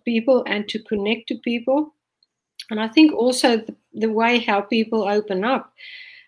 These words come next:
about their deepest inner feelings, and their deepest inner fears and desires.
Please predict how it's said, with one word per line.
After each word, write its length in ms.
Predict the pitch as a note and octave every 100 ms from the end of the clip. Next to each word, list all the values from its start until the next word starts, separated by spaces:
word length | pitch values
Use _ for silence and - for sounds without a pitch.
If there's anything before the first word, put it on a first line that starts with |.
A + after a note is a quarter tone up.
| -
about 420 | A3 G#3+ A3 G#3+ G#3+
their 580 | G3 F#3+ G#3+ B3 C#4 A3+ F#3
deepest 560 | - A3+ A3+ A#3 A3 - -
inner 420 | A3+ A3 G#3+ G3 - - -
feelings, 580 | A#3 A#3+ D4 E4+ - - - - - _ -
and 180 | G#3+ G#3
their 380 | A3 A3+ A3 A3 F#3+
deepest 560 | A#3 A#3+ A#3+ A3+ - -
inner 500 | A#3 A3+ G#3+ G3+ G3 _ - - _ - -
fears 460 | - C4 D4 C#4+ - -
and 260 | G#3+ G#3+
desires. 760 | G3 F#3 F#3+ F#3 A3+ E4 F4+